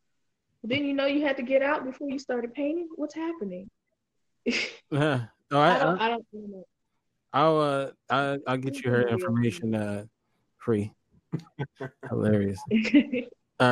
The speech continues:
Speaker 2: right, so we, we
Speaker 1: Oh, I charge. Just so you know, I charge. <laughs> But I help.
Speaker 2: All right,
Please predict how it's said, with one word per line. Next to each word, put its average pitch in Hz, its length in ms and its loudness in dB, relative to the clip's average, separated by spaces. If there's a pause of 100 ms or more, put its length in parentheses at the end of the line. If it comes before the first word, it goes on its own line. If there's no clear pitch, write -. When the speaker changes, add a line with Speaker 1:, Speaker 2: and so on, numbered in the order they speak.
(140)
Speaker 2:
right, 127 80 2
so 165 140 8
we, 170 60 8 (160)
we 170 40 10
Speaker 1:
Oh, 151 120 10
I 226 160 4
charge. 254 280 0 (1120)
Just 220 160 -2
so 226 80 6
you 214 140 6
know, 214 240 0 (220)
I 294 100 -4
charge. 214 380 2 (580)
<laughs> - 20 4 (1800)
But 180 120 2
I 185 140 0
help. 196 360 0 (1040)
Speaker 2:
All 127 100 2
right, 127 80 -2